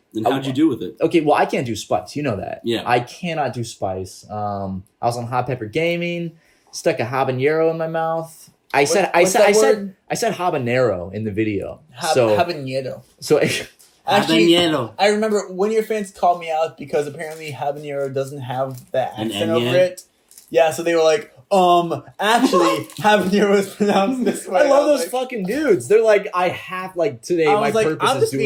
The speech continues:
Speaker 3: being a
Speaker 2: this."
Speaker 3: jackass." <laughs> And they're like, "Actually."
Speaker 2: Um,
Speaker 1: So your favorite thing was the, hold on.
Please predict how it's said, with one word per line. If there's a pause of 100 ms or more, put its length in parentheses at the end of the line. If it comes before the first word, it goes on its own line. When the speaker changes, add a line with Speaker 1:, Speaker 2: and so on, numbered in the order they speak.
Speaker 3:
being
a
Speaker 2:
this."
Speaker 3:
jackass."
<laughs>
And
they're
like, (500)
"Actually." (220)
Speaker 2:
Um,
Speaker 1:
So
your
favorite
thing
was
the, (260)
hold
on.